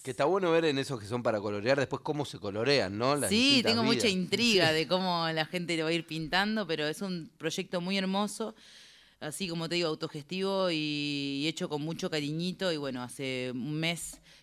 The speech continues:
Speaker 2: que está entre nosotros dando vueltas y lo pueden encontrar ahí en San Telmo en La Libre, que además hay títulos tremendos para ir a hurgar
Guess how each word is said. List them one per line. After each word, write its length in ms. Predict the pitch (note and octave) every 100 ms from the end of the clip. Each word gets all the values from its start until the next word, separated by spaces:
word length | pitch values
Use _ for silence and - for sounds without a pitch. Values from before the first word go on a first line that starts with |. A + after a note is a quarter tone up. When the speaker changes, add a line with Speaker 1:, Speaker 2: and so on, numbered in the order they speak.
| _
Speaker 2:
que 80 | C#3
está 180 | B2+ D#3+
entre 240 | D#3 D3
nosotros 480 | C#3+ C3+ E3 D#3+ D3+
dando 240 | D3+ D#3
vueltas 540 | D3+ F3+ F3+ G3 - - - - -
y 100 | D3
lo 80 |
pueden 180 | C#3+ E3
encontrar 640 | D#3 D3 D3 D#3+ D#3+ E3 -
ahí 200 | D3+ D3
en 100 | C#3+
San 220 | C#3+ C3+
Telmo 260 | D3+ D#3 D3
en 80 |
La 100 | C#3
Libre, 540 | C3+ D3+ D#3+ D#3+ F3 - -
que 80 | C#3+
además 360 | C3+ C#3 D#3 D#3+
hay 120 | C#3+
títulos 520 | D#3 D3 D3+ C#3+ -
tremendos 800 | C#3+ C#3 D3 D3+ D3+ D3 - -
para 360 | C3 B2+ B2 B2+
ir 100 | C#3
a 60 |
hurgar 440 | C3+ C3+ C#3+ C#3+